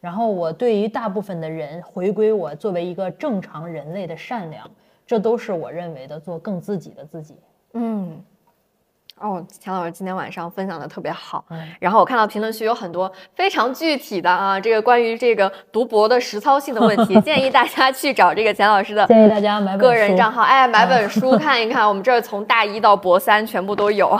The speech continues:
Speaker 1: 嗯。
Speaker 2: <laughs> 哦，还有一个很好的问题，说觉得，哦，觉得说您和您的自我之间贴合了百分之多少呢？
Speaker 1: 贴合了百分之七十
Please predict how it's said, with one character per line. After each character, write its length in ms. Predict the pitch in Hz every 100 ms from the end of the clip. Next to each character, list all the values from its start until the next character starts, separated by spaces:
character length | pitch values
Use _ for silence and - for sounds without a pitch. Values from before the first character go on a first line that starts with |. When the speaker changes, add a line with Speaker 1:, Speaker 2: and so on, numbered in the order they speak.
| -
Speaker 1:
嗯。 240 | 208 190 175 -
Speaker 2:
<laughs> 220 | - - -
哦， 340 | 294 277 226
还 140 | 240
有 80 | 226
一 40 | 208
个 120 | 214
很 120 | 196
好 140 | 226
的 60 | 180
问 160 | 202 202
题， 120 | 196
说 160 | 208
觉 160 | 208 196
得， 220 | 202 226 220 - _ _
哦， 360 | 302 370 453 302
觉 100 | 233
得 200 | 226 277
说 200 | 269 269
您 300 | 269 208 233
和 240 | - 214 226
您 180 | 233
的 100 | 220 254
自 180 | -
我 180 | 285 190
之 140 | 165 214
间 240 | 226 240
贴 240 | - 262
合 200 | 269 202
了 100 | 185
百 120 | 202 -
分 160 | 196
之 120 | 220
多 200 | 226 226
少 220 | 220 190 -
呢？ 60 | - - _ _ _ _ _ _ _ _ _ _ -
Speaker 1:
贴 160 | 220
合 100 | 208
了 340 | 185 180 196 190
百 120 | 170
分 340 | 151 180 208
之 60 | 208
七 260 | - 240 226
十 160 | -